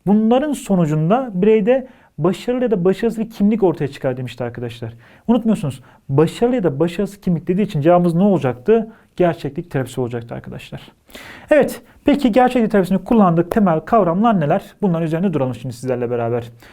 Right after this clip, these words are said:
Unutmuyorsunuz arkadaşlar, diğer adı neydi gerçeklik terapisinin? Seçim sorumluluğu demektir arkadaşlar. Yani mantıklı şu, birey ne yapar? Çevresini kontrol etmek durumundadır. Birey çevresini kontrol altına almak ister.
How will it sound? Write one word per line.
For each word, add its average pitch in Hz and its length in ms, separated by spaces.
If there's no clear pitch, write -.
Unutmuyorsunuz 175 460
arkadaşlar, 180 600
diğer 220 140
adı 233 120
neydi 247 160
gerçeklik 185 400
terapisinin? 220 540
Seçim 247 680
sorumluluğu 135 680
demektir 123 380
arkadaşlar. 120 640
Yani 202 340
mantıklı 226 460
şu, 151 300
birey 247 500
ne 190 100
yapar? 240 460
Çevresini 226 920
kontrol 208 720
etmek 185 760
durumundadır. 135 720
Birey 226 340
çevresini 208 500
kontrol 202 280
altına 180 180
almak 139 180
ister. 123 280